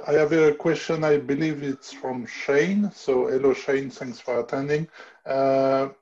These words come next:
what nesting material do you recommend for sows in farrowing crates on fully slatted systems, and how should it be provided? Should the sows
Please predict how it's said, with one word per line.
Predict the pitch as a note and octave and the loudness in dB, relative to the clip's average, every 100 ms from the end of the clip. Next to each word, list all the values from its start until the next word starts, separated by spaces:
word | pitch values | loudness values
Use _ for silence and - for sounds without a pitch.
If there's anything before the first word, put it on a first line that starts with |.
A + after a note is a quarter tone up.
| _ - | _ -10
what | C#3+ D3 F#3+ G3 | -6 0 -2 0
nesting | F#3 F#3 - F#3+ E3+ | -4 -4 -4 -6 -2
material | E3 E3+ D#3+ D#3 D3 | -2 0 0 0 -2
do | C3+ | -8
you | C#3 D3 C#3+ | -4 -2 0
recommend | C3+ D3 D3 C#3+ C#3 B2+ | 2 0 2 -2 -4 -6
for | B2+ | -10
sows | - C3+ C3 C3+ C3 - | -6 0 2 0 -2 -12
in | C3+ B2 A#2 | -14 -12 -10
farrowing | - C3 C3 B2 | -4 -2 -2 -4
crates | A#2+ - B2+ C#3+ - - - | -8 -4 -2 -4 -10 -20 -16
on | A#2+ G#2+ | -14 -14
fully | - C#3+ C#3 C#3 - _ _ _ | -12 -10 -6 -6 -8 _ _ _
slatted | - - B2+ B2+ B2+ - | -20 -4 -2 -2 -6 -10
systems, | - - D3 - F3 F#3 F3+ - | -18 -12 -12 -6 -4 -2 -4 -6
and | C3 B2 - | -8 -8 -8
how | - C#3 C#3+ | -2 0 0
should | - B2+ | -2 -12
it | A#2+ A#2 | -14 -8
be | A#2 | -10
provided? | - - G#2 A2 C3 D3 F3+ F#3+ - _ _ _ _ _ _ _ | -10 -10 -8 -2 -2 0 -4 -6 -8 _ _ _ _ _ _ _
Should | - D#3 D3 | -12 -8 -2
the | D3 | -2
sows | C#3 C#3+ C#3+ C#3+ C#3+ | 0 2 4 4 4